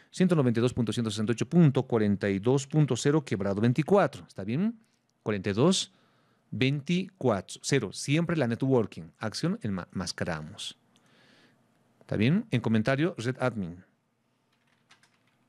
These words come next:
Es la red de administración. Bueno, me olvidé aquí el nat, ¿no? nat Z admin. ¿Está perfecto? ¿Está muy bien?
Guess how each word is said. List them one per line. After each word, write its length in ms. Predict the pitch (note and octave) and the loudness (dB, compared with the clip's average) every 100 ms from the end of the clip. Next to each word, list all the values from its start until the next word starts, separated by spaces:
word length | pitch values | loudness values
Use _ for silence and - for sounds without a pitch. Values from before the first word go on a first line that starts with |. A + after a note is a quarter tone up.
| _ _ _ _ _ - | _ _ _ _ _ -2
Es 120 | D3 | 0
la 80 | A2+ | 2
red 120 | G2+ | 0
de 60 | G2+ | 0
administración. 600 | G#2 A2 A2+ C#3 G3+ A#2 - _ _ _ _ _ _ _ _ _ _ _ _ _ _ _ _ - _ - - | 2 0 0 0 0 0 -6 _ _ _ _ _ _ _ _ _ _ _ _ _ _ _ _ -20 _ -20 -10
Bueno, 240 | G2+ F2 F2+ | -6 -4 -2
me 60 | |
olvidé 220 | G2 G#2 G#2+ | 2 2 2
aquí 160 | - | 0
el 80 | A2 | 0
nat, 280 | F#2+ E2 - | -2 -6 -2
¿no? 280 | A2 F#3+ G#3+ | 2 2 2
nat 300 | A#2+ A#2+ C3+ | 0 0 -2
Z 260 | A#2 B2 A2 | -2 -2 -2
admin. 300 | E2+ E2+ G2 _ _ _ _ _ _ _ | -4 -10 -18 _ _ _ _ _ _ _
¿Está 140 | - - | -12 -4
perfecto? 460 | A#2+ E3+ E3 A3+ A#3 _ _ _ _ _ _ _ _ _ _ | 0 0 2 0 -2 _ _ _ _ _ _ _ _ _ _
¿Está 160 | - A2+ | -2 2
muy 140 | B2+ | 4
bien? 280 | D#3+ A#3 | 4 2